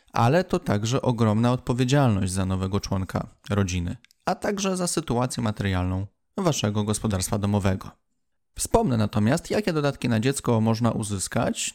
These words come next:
na przykład becikowe, pięćset plus, zasiłek opiekuńczy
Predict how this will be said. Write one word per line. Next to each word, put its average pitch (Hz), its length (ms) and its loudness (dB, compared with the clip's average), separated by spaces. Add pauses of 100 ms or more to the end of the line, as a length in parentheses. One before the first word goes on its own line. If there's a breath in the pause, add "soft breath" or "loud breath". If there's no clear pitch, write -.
na 127 160 4
przykład 110 440 0
becikowe, 123 680 0
pięćset 104 420 -4
plus, 147 480 -2
zasiłek 107 420 0
opiekuńczy 151 680 -2